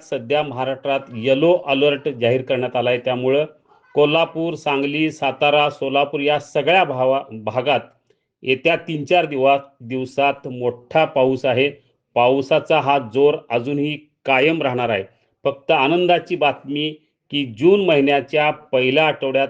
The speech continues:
सूर्यदर्शन नक्की होईल. पाऊस थांबेल, त्यामुळे शेतकऱ्यांना पेरण्या आणि शेतीच्या कामाला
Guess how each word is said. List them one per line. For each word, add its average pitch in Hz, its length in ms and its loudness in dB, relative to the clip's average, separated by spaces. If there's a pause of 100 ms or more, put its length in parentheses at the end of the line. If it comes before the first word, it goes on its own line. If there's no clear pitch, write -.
(100)
सूर्यदर्शन 151 760 -4
नक्की 135 440 -2
होईल. 147 300 0
पाऊस 180 460 2 (400)
थांबेल, 139 640 -2 (260)
त्यामुळे 147 340 0
शेतकऱ्यांना 156 800 0
पेरण्या 147 560 -2
आणि 160 180 -2
शेतीच्या 147 580 -4
कामाला 135 720 -2